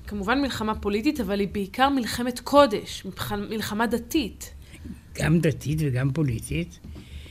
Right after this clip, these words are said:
Speaker 2: מפני שהאנגלים היו מפריעים לספרד בעולם כולו. היו כל מיני פלישות קטנות של אנגלים בעמדות ספרדיות, ולא פעם פיראטים אנגלים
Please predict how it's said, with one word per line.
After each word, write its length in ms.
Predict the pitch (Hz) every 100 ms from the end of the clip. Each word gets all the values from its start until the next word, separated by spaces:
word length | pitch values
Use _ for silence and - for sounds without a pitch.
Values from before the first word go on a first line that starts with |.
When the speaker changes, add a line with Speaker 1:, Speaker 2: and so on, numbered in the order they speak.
| - -
Speaker 2:
מפני 380 | 131 120 139 143
שהאנגלים 1120 | - 135 127 120 117 113 120 127 175 208 156
היו 200 | 123 156
מפריעים 640 | 156 135 151 160 185 156
לספרד 460 | 123 120 - 135 143 135 - - - -
בעולם 400 | 123 123 127 127 120
כולו. 500 | - 165 165 131 117 - - - -
היו 180 | 139 135
כל 120 | 143
מיני 540 | 139 135 131 131 123 120 120 - -
פלישות 380 | 131 123 156 147
קטנות 400 | - 131 131 131
של 160 | 131
אנגלים 460 | 120 117 120 143 151 147 - -
בעמדות 300 | 127 127 139
ספרדיות, 720 | 131 151 127 113 120 139 151 - - - - -
ולא 260 | 127 127 151 156
פעם 380 | 180 170 143 120 120
פיראטים 680 | 143 147 180 170 131 123 123 - -
אנגלים 500 | 143 147 190 202 139